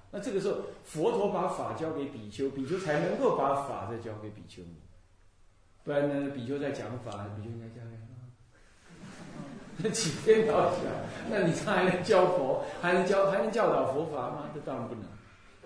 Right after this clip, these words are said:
所以说，敬法是在保护比丘尼，而并不是说，呃，比丘比较庄严，没有的。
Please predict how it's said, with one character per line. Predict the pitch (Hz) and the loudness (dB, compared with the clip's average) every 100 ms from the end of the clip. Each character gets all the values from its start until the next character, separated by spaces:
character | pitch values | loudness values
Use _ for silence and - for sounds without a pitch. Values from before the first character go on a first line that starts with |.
| - - - - - - - - | -20 -20 -20 -20 -20 -20 -20 -14
所 | - | -6
以 | 330 | -2
说， | 339 | -2
敬 | 339 370 302 190 - | 0 2 2 2 0
法 | 127 107 | -2 -4
是 | 285 | -4
在 | 226 - | -4 -4
保 | 123 98 | -4 -6
护 | 135 214 135 | -6 -8 -8
比 | 117 95 | -12 -10
丘 | 123 139 | -8 -6
尼， | 135 95 - - - - - | -8 -10 -12 -14 -16 -18 -8
而 | - | -2
并 | 302 269 247 | 2 4 2
不 | |
是 | 247 240 | 0 -2
说， | 240 240 240 | 0 0 -2
呃， | 165 | -2
比 | 147 151 117 | -2 -4 -2
丘 | 180 185 | 0 2
比 | 135 | 0
较 | 143 | -4
庄 | 156 127 127 | -4 -4 -4
严， | 104 | -6
没 | 185 226 | -8 -6
有 | 175 | -6
的。 | 117 | -6